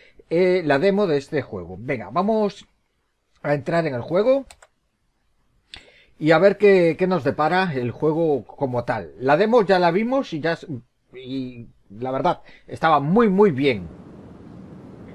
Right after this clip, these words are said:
Con novedades, con cosas nuevas, con cosas más o menos, eh, heredadas de, de lo anterior, pero estaba bastante bien.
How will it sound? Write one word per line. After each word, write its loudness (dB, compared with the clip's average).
Con -8
novedades, 4
con -2
cosas -6
nuevas, 2
con -6
cosas -2
más -4
o -2
menos, -4
eh, 6
heredadas 2
de, 0
de -4
lo -2
anterior, 0
pero -4
estaba -2
bastante -10
bien. -14